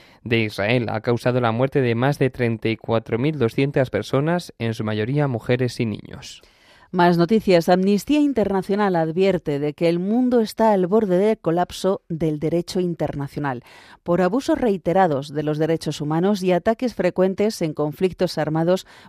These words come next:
Speaker 2: por parte de estados y grupos armados, como en la actual crisis en Oriente Medio. La organización no gubernamental, con sede en Londres, ha divulgado su informe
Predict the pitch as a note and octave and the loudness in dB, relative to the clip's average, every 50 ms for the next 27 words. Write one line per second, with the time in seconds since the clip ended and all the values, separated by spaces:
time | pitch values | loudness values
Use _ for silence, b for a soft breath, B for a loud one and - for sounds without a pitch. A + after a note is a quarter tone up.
0 | B - E3 E3 - - F3+ F#3 F3+ - F#3 E3+ E3 D3+ D3 - - - F3+ F#3 | B 0 0 2 4 4 2 2 2 2 0 0 0 -2 -2 -4 -2 2 2 4
1 | F#3 F#3+ G#3 B3 A#3+ - - - D3+ C#3+ D3+ D#3+ E3+ - D#3+ D3+ - D3 C#3+ D3+ | 4 4 2 0 -2 -6 -10 -10 -8 -4 -2 -2 -2 -2 -2 -4 -4 -4 -4 0
2 | E3 F3 E3+ D#3+ F3+ G#3 - - - - D3 D3 D3+ D3+ D#3 D#3 - - D#3+ E3+ | 0 2 2 2 0 0 -2 -6 -10 -8 -6 -6 -4 -4 -4 -4 -4 -2 0 0
3 | F#3 F#3 - F3 E3+ D#3 - F#3 F3+ E3+ - - - D#3+ D#3 D3+ D#3+ E3 D#3 D3 | 0 0 0 -2 -4 -2 -2 -4 -4 -4 -6 -8 -6 -4 -4 -2 0 -2 -2 -2
4 | D3+ C3+ C3 B2 C3 C#3 C3 B2 - _ _ _ _ _ _ _ _ _ _ _ | -4 -4 -4 -6 -8 -10 -14 -16 -18 _ _ _ _ _ _ _ _ _ _ _
5 | _ _ b b b b b b b - D3 D3+ E3 F3+ F#3 - G3+ - A3 G#3 | _ _ b b b b b b b -2 0 0 2 0 0 0 -2 2 2 2
6 | G#3 G3+ G3+ F#3 F#3+ F#3+ F3+ F3+ F3 E3 E3 D#3 - F#3+ G3+ B3 B3+ - E3+ D#3 | 4 4 2 2 4 4 4 4 2 0 0 0 2 2 2 2 0 -2 -4 -4
7 | - - D#3 D#3 D3+ D3+ D#3 E3 F3 E3+ G3 G#3 A3+ - - B B B B B | -4 -4 -4 -2 -2 -2 -2 -2 0 2 2 2 2 0 -4 B B B B B
8 | B B B - - D#3+ D#3+ D#3+ D#3+ D3+ E3 D3 D3 D3+ D3+ D3 G3+ A#3+ A#3+ G3+ | B B B -2 0 4 4 4 4 2 2 2 2 2 4 6 6 6 6 4
9 | E3 - - D#3 D3 - - D#3 D#3+ E3 F3 G3 - | 2 0 -2 -4 -4 -2 -2 -2 0 0 0 -2 -4